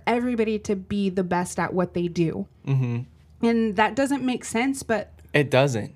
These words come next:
Speaker 1: but it does make sense.
Speaker 2: But, yeah.
Speaker 1: Like, there, especially if you're c-, if you're, um, comparing yourself only to yourself yesterday, like, I'm the, I feel like I'm about the best version that I've ever been,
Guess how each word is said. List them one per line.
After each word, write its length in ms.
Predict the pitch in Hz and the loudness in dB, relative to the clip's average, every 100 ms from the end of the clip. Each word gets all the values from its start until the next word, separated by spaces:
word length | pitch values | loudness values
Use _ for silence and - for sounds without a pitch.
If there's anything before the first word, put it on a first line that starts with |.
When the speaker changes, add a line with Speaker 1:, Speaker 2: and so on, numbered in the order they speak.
| - | -4
Speaker 1:
but 200 | 220 262 | 0 4
it 160 | 233 214 | 4 6
does 280 | 320 269 | 4 4
make 220 | 220 175 - | 0 -4 -6
sense. 180 | 185 | -4
Speaker 2:
But, 160 | - - | -2 4
yeah. 160 | 131 196 | 6 6
Speaker 1:
Like, 220 | 190 190 - - - - - - - - - - | 4 -4 -18 -20 -20 -20 -20 -20 -20 -20 -20 0
there, 380 | 240 269 262 - - - - - - - - | 2 4 2 -2 -10 -16 -20 -20 -20 -14 -2
especially 580 | 240 - 294 - 320 277 | 0 4 4 4 0 0
if 140 | 247 | -2
you're 420 | 220 233 254 247 | 0 2 2 0
c-, 140 | 240 254 | -2 -4
if 180 | 214 226 | -2 -4
you're, 480 | 233 233 226 208 - | 0 2 2 0 -2
um, 680 | 208 214 190 180 170 - - - - | -2 0 0 -2 -4 -12 -18 -20 -10
comparing 480 | 240 233 240 262 247 | -6 -4 -4 -4 -2
yourself 440 | 226 214 214 214 | -2 0 -2 -2
only 260 | 220 226 208 | -2 0 -2
to 140 | 226 | -2
yourself 460 | 202 190 - 190 196 | -2 -2 -2 -4 -2
yesterday, 720 | 180 196 - 277 320 359 381 - - - - | -4 -4 -8 -4 0 0 -2 -6 -20 -20 -8
like, 440 | 214 214 202 190 - - - - - - | -2 0 0 -2 -12 -20 -20 -20 -8 0
I'm 160 | 269 | 2
the, 180 | 320 320 - | 4 2 2
I 120 | 269 | 0
feel 160 | 302 302 | 2 0
like 180 | 269 269 | 0 -2
I'm 400 | 240 247 202 - - - - | -2 -2 -8 -14 -20 -6 -2
about 380 | 208 240 320 | 0 2 2
the 60 | 285 | 0
best 380 | 208 226 240 - | 0 0 0 -2
version 360 | 208 214 214 202 | 0 0 2 -2
that 100 | 190 | 0
I've 160 | 185 | 0
ever 220 | 190 185 | -2 -2
been, 400 | 180 185 214 247 | -2 -2 -2 -4